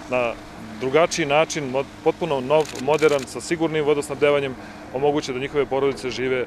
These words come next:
bolje. E, s-, država Srbija ne staje ovde. Ono što Srbija vode sada rade, to je faza dva, vodozahvat na reci Drini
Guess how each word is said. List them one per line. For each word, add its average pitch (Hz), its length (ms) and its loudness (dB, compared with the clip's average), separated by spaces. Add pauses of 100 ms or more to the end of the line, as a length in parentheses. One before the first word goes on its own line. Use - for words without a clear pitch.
(360)
bolje. 101 200 -4
E, - 720 0
s-, 143 240 -8
država 143 300 2
Srbija 143 260 -2
ne 135 140 -4
staje 127 260 0
ovde. 104 320 -4 (120)
Ono 135 140 -4
što 139 160 -8
Srbija 143 280 0
vode 139 220 2
sada 151 340 2
rade, 120 400 2 (300)
to 131 120 4
je 131 120 2
faza 131 400 2
dva, 117 360 4 (480)
vodozahvat 139 640 2
na 131 80 -2
reci 131 320 0
Drini 143 460 -2